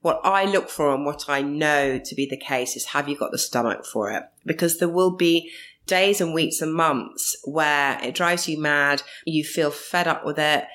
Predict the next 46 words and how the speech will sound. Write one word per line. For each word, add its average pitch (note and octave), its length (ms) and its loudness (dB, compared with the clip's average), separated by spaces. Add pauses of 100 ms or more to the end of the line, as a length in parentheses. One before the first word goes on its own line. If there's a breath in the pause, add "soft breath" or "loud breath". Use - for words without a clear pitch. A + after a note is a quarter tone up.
(180 loud breath)
you D#3 140 -6
don't F3 220 2
feel F3+ 140 -4
like E3 100 2
you're D#3 100 0
making D#3+ 300 0
a D#3+ 60 0
breakthrough, D3+ 800 0 (380 loud breath)
you D#3+ 100 -4
feel F#3 200 0
like F3+ 140 0
you E3 80 0
want D#3+ 180 0
to - 120 -10
give D#3 180 -2
up, D3 320 0
and D#3+ 140 2
it's - 140 0 (120)
all G#3+ 220 4
about E3+ 480 0
whether D#3 260 2
or C#3+ 60 2
not C#3+ 260 -2
you C3 180 -4
do. A#2+ 360 0
So - 140 -8
that F3 320 -4
grittiness, D#3+ 1000 0 (400 loud breath)
and D3 180 0
obviously C#3+ 380 0
there's C3 100 -4
a C#3 80 -2
very D3 180 2
famous C3+ 360 2
book C#3+ 180 -2
about B2 320 -2
grit, A2 140 2
which G2+ 160 -2
I C3 80 2
would B2+ 100 0
recommend C#3 400 0
reading. C3+ 240 0
It's - 140 -12
a C#3+ 60 -8
great D3 340 0
read. C3 340 0